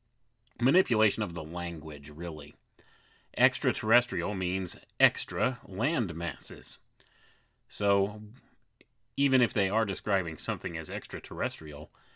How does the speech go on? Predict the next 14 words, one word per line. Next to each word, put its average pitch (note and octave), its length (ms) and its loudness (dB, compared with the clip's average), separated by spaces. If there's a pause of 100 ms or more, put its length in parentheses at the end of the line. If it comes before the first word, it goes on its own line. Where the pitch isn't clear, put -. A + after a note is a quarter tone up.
(160)
does G2 140 0
that F#2 180 2
mean G2+ 200 2
it F2 140 -6
comes G#2 380 0
from G2 240 -2
another F#2 400 -2
planet F2+ 600 -8
way E2+ 240 -6
out F2+ 220 -8
there F#2+ 160 -6
somewhere? G2 480 -6 (580)
Not F#2+ 240 0
necessarily. E2 800 -8